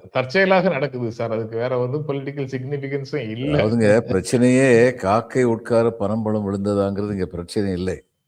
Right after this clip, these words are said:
Speaker 2: காக்கை
Speaker 1: பிரச்சனை
Speaker 2: இல்லை.
Speaker 1: இல்லை.
Speaker 2: ராட்சச பருந்து உட்கார்ந்தால் பனம்பழம் விழும்.
Speaker 1: விழும்.
Speaker 2: இதுக்கு மேல சொல்றதுக்கு ஒண்ணும் இல்லை.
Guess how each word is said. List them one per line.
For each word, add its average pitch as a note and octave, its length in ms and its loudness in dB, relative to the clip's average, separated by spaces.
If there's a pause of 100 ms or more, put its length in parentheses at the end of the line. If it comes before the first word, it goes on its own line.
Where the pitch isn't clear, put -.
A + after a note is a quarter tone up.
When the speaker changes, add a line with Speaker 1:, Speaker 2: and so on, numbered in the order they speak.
(120)
Speaker 2:
காக்கை - 0 -
Speaker 1:
பிரச்சனை A2+ 460 -2
Speaker 2:
இல்லை. G#2+ 200 0
Speaker 1:
இல்லை. - 180 -6
Speaker 2:
ராட்சச A#2 560 -2
பருந்து A2 460 0
உட்கார்ந்தால் A2 560 -2
பனம்பழம் A2 440 -2
விழும். A#2+ 400 2 (680)
Speaker 1:
விழும். B2+ 600 -6 (800)
Speaker 2:
இதுக்கு B2+ 300 -4
மேல C#3 140 2
சொல்றதுக்கு A#2+ 540 -2
ஒண்ணும் C3 260 -2
இல்லை. F#2 220 -4